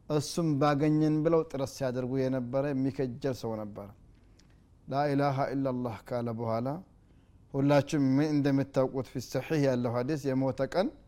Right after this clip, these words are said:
ከፈን እንኳን አልተገኘለትም። ከፈን ወላሂ አልተገኘለትም።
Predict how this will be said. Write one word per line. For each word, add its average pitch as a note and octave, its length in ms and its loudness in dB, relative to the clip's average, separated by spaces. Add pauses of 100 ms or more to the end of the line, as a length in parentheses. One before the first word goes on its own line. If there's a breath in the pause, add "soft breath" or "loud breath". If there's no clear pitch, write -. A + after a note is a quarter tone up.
(640 soft breath)
ከፈን D#3+ 380 -2
እንኳን C3 280 -6
አልተገኘለትም። A2 840 -14 (1120)
ከፈን D3+ 360 -2
ወላሂ B2+ 280 -2
አልተገኘለትም። A2+ 840 -10